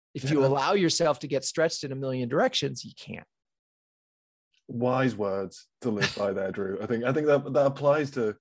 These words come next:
Speaker 2: not just to, to C M Os. I think anyone in life should be applying that kind of system to how they tackle problems and tackle issues. Um,
Speaker 1: Yes.
Speaker 2: so I think,
Speaker 1: So
Speaker 2: I think
Speaker 1: let
Speaker 2: that,
Speaker 1: me, so
Speaker 2: yeah.
Speaker 1: I agree with you to the point that at the end of chapter one, I want, we can do this together.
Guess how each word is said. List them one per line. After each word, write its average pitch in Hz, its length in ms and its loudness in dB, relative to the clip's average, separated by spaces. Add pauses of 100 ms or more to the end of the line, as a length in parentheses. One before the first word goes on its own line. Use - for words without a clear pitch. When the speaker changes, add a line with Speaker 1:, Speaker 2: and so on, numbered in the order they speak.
(460)
Speaker 2:
not 156 140 2
just 143 200 -2
to, 139 100 2
to 147 200 -4
C 139 180 2
M 123 100 2
Os. 110 100 0
I 127 60 0
think 135 360 -4
anyone 143 480 2
in 120 120 0
life 113 340 0
should 123 140 -2
be 113 80 2
applying 113 300 -2
that 101 140 -10
kind 110 220 -6
of 107 140 -4 (200)
system 107 480 -6
to 104 280 -2
how 110 140 -4
they 107 80 -6
tackle 104 500 -6
problems 104 420 -6
and 104 100 -10
tackle 104 280 -10
issues. 101 360 -12 (500)
Um, 151 140 6
Speaker 1:
Yes. 165 460 2 (560)
Speaker 2:
so 160 180 4
I 160 40 6
think, 185 200 2
Speaker 1:
So 202 60 6
Speaker 2:
I - 20 6
think - 20 6
Speaker 1:
let 220 160 8
Speaker 2:
that, 277 60 6
Speaker 1:
me, 233 260 4
so 208 240 2
Speaker 2:
yeah. 131 80 0 (140)
Speaker 1:
I 185 80 2
agree 208 340 4
with 196 180 4
you 165 240 0 (100)
to 190 80 -4
the 165 100 0
point 196 460 -2
that 156 240 2
at 156 100 -8
the 165 140 -2
end 185 120 2
of 226 60 -4
chapter 185 360 0
one, 131 300 0
I 131 140 -2
want, 143 280 0 (360)
we 156 140 0
can 185 140 -2
do 185 120 2
this 180 200 0
together. 139 500 -2